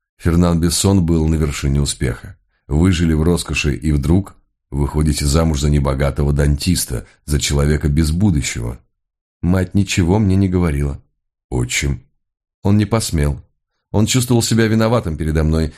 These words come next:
Мне кажется, его мучила совесть.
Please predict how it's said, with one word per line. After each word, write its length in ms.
Мне 180
кажется, 420
его 320
мучила 460
совесть. 720